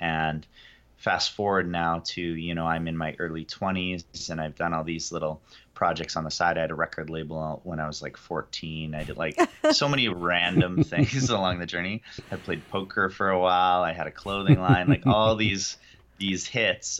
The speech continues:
Speaker 1: um, of, of learning. But, you know, when it came to, to acquiring Fiasco, uh, early on, I just said, you know, "We're gonna do what's right. And if it works, that's great. And if not,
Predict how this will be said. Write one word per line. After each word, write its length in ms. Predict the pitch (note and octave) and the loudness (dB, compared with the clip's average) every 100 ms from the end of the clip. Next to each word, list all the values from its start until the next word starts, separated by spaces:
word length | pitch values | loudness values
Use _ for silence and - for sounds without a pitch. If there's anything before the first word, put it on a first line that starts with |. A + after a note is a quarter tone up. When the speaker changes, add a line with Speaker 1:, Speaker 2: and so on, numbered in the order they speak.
| - | -4
Speaker 1:
um, 400 | F2 E2 E2 D#2 - | 0 0 -2 -8 -4
of, 260 | E2 D#2+ - F#2 | -4 -4 -6 -4
of 180 | E2+ | -4
learning. 460 | F2 G2 F#2+ E2+ E2 _ _ _ - | -2 0 0 -2 -6 _ _ _ 0
But, 320 | F#2 E2 - | 2 2 -2
you 140 | - F2+ | -8 -6
know, 140 | E2+ | -2
when 140 | E2+ E2 | -2 -4
it 100 | - | -4
came 300 | G#2 F#2 E2+ | -2 -2 -2
to, 480 | - F2 D#2+ D#2 | -2 -2 0 -2
to 460 | - - - F2 E2 | -6 -10 -6 -4 -4
acquiring 500 | D#2+ - F2+ E2+ E2 | -4 0 0 0 -4
Fiasco, 800 | - E2 E2 E2 - E2+ D#2+ D#2 - _ _ - | -8 -2 0 0 -2 -4 -4 -4 -12 _ _ -4
uh, 400 | F2 D#2 D#2 D#2+ - - | 0 2 2 -2 -6 -2
early 280 | G#2+ G2+ F#2 | 0 2 2
on, 200 | F2 F2 | 2 2
I 100 | E2 | -2
just 220 | E2 - | -4 -6
said, 200 | E2 D#2+ | -6 -8
you 100 | D#2+ | -6
know, 140 | D#2+ | -4
"We're 220 | D#2+ F2 | -2 -2
gonna 200 | F#2 G#2 | 0 2
do 160 | G2 F#2 | 2 0
what's 240 | F2+ - | 0 0
right. 180 | E2 D#2+ | 0 0
And 160 | E2 D#2+ | -2 -6
if 160 | - | -6
it 80 | - | -8
works, 400 | F2+ G#2+ A#2 - | -2 -2 -2 -6
that's 220 | E2+ E2+ | -6 -6
great. 400 | - F2+ G2+ A2+ - | -4 -2 -2 -4 -8
And 100 | E2+ | -6
if 180 | D#2+ - | -6 -4
not, 380 | D#2+ E2 D#2 | 0 2 0